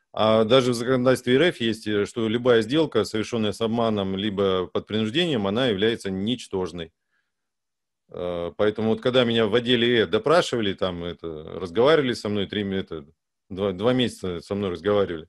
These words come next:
по-всякому. И про паспорт, и про всё. Говорят: «Ты же роспись там поставил». Я говорю: <laughs> «А», говорят: «Ты же подпись там поставил». Я говорю: «А с чего вы взяли, что это подпись?»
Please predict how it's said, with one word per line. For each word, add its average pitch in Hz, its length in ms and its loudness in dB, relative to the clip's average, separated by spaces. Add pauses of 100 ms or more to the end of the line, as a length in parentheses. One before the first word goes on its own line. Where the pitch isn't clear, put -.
по-всякому. 90 560 -6 (160)
И 92 80 -12
про 107 180 0
паспорт, 151 500 4
и 101 40 -2
про 104 200 0
всё. 143 260 0
Говорят: 98 260 2
«Ты 120 80 -2
же 95 300 -2
роспись 120 340 0
там 90 180 -4
поставил». 120 560 4 (560)
Я 101 220 2
говорю: 117 220 0
<laughs> 127 440 2 (300)
«А», 104 240 2
говорят: 113 260 2
«Ты 135 60 0
же 113 140 -2
подпись 151 560 2
там 101 180 -2
поставил». 131 460 2
Я 101 60 2
говорю: 95 180 0
«А - 20 2
с - 40 -4
чего 143 180 -4
вы 127 60 0
взяли, 101 280 0
что - 180 -14
это 92 120 -12
подпись?» - 420 -12